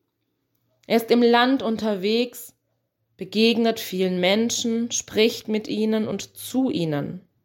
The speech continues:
Und mitten in einer seiner Reden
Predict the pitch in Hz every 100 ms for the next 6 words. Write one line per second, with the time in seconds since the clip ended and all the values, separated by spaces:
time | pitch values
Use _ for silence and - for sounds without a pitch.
0 | _ _ _ _ _ _ _ _ _ _
1 | _ _ _ _ _ - 226 247 269 269
2 | 269 240 - 196 226 262 254 208 208 214
3 | 202 185 185 208 240 240 247 262